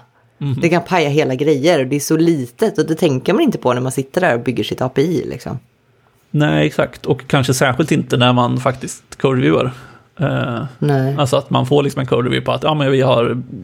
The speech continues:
Speaker 1: förändrat den här lilla featuren. Och sen så se-, tänker man,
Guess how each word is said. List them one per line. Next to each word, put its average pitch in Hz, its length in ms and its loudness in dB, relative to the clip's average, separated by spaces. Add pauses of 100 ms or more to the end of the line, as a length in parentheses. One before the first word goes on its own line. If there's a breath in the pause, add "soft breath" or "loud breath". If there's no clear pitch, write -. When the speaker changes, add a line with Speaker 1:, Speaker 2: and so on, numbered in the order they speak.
Speaker 1:
förändrat 127 520 0
den 131 120 2
här 147 120 2
lilla 127 400 0
featuren. 127 440 -4 (880 loud breath)
Och 135 100 0
sen 123 180 2
så 127 140 -2
se-, 127 200 -4
tänker 123 340 -2
man, 117 260 0